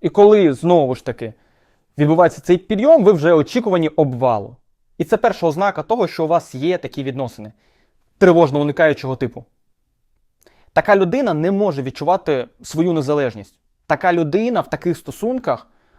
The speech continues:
може відчувати свою незалежність тільки, якщо буде відштовхуватися від свого тривожного партнера. А якщо ви тривожного типу, то ви запрограмовані відчувати себе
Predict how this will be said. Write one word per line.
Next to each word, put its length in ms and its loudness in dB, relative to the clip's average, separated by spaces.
може 280 0
відчувати 540 -4
свою 220 -4
незалежність 640 -6
тільки, 380 -6
якщо 420 -4
буде 460 -4
відштовхуватися 1040 -4
від 240 -8
свого 360 -2
тривожного 680 -4
партнера. 540 -8
А 120 -2
якщо 300 2
ви 100 2
тривожного 640 2
типу, 340 -6
то 120 4
ви 160 0
запрограмовані 880 0
відчувати 500 -4
себе 380 -4